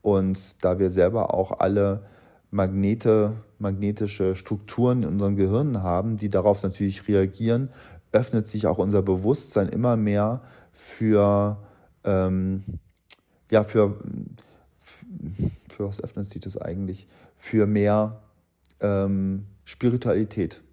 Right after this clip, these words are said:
würde ich mal sagen. Ja? Also wir bekommen eine andere, äh, wir bekommen vielleicht auch mehr Eingebungen.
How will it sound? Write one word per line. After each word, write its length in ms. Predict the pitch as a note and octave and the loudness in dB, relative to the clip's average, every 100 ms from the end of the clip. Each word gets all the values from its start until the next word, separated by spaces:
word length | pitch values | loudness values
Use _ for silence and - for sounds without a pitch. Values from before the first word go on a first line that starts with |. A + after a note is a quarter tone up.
| _ - | _ -6
würde 160 | F2+ | -6
ich 80 | E2+ | -6
mal 120 | F2 | -6
sagen. 460 | E2+ E2 F2 E2 F#2 _ _ - | -2 -2 -2 -6 -10 _ _ -12
Ja? 200 | G2+ D3 - - - _ _ | -10 -12 -16 -20 -20 _ _
Also 600 | - G2 G2+ G2 G2 F#2 - - - _ _ _ - | -2 2 4 4 4 0 -8 -16 -20 _ _ _ -8
wir 200 | A2 G#2 | -4 -2
bekommen 420 | G#2+ G#2+ A2 B2 | -4 0 0 2
eine 180 | A2+ - | 0 0
andere, 720 | G2+ A#2 A2+ A2 G#2+ G#2+ A2 _ _ _ _ | 0 2 4 4 4 0 -6 _ _ _ _
äh, 260 | - G2+ G2 | 0 2 4
wir 160 | G#2 G#2 | 2 2
bekommen 300 | G#2+ A#2 A2+ | 2 0 -2
vielleicht 200 | B2+ G#2 | 0 0
auch 120 | G2+ | 2
mehr 180 | A2 - | 0 2
Eingebungen. 920 | G2+ C3+ A#2+ G2+ F2 F2 F2+ F2 F2+ | 0 0 0 0 2 0 0 -2 -4